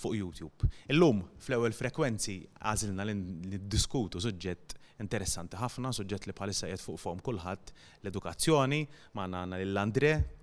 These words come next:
lil Lajla, li dawk li segwu l-episodji tas-sajf issa drajtuhom sew, u mbagħad għandna wkoll lil Thomas, li stu-, huwa student tal-università, lil Nicole, li hija studenta tal-Emcast,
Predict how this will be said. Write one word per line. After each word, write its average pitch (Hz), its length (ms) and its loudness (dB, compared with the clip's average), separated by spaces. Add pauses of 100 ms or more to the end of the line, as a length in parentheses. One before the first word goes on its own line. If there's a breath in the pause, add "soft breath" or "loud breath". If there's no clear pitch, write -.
(200)
lil 95 200 -2
Lajla, 127 360 2 (240)
li 95 80 -4
dawk 92 240 -4
li 98 80 -2
segwu 90 240 -2
l-episodji 90 440 -4
tas-sajf 90 500 -6 (100)
issa 98 200 -2
drajtuhom 107 440 -4
sew, 95 240 -4
u - 360 -12
mbagħad 98 180 0
għandna 90 180 -2
wkoll 95 200 0
lil 110 120 -2
Thomas, 165 340 4 (300 loud breath)
li 101 160 -2
stu-, 107 200 0
huwa 98 320 0
student 101 360 0
tal-università, 101 800 0 (340 loud breath)
lil 104 160 -4
Nicole, 113 400 0
li 92 120 -4
hija 92 120 -4
studenta 98 400 -6
tal-Emcast, 92 560 -4